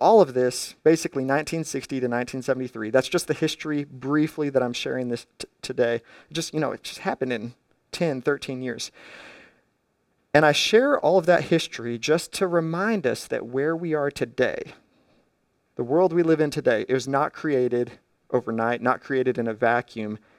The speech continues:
History is not a pointless story. Even if you don't like studying history, history is the story that we're living in. And so, I, I'm about to say something I really don't wanna say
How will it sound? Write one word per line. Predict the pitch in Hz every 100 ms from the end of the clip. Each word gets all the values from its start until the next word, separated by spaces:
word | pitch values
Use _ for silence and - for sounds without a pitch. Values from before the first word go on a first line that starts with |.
| _
History | - 180 185 - 190
is | 165 135
not | 139 147 139
a |
pointless | - 131 113 113
story. | - 120 107 87
Even | 123 147
if | 147
you |
don't | 143 143
like | 139 143
studying | - - 165 123 120
history, | 113 - 113 107 107 _ _ _ _ _
history | - 160 - 247
is | 247
the | 196
story | 175 180 180 147
that | 117 -
we're | 117
living | 120 113 -
in. | - - - _ _ _ _ _ _ _ _ _ _ _ _ _ _ _ _ _ _ _ -
And | 131 123 -
so, | - 160 131 131 _ _ _ _ _ -
I, | - 1077 _ _ _ _ _ _ _ _ _ _ _
I'm | 147
about | 165 208
to | 170
say | 190 175
something | 185 170
I | 135
really | 131 143
don't | 131 131
wanna | 143 -
say | - 101 104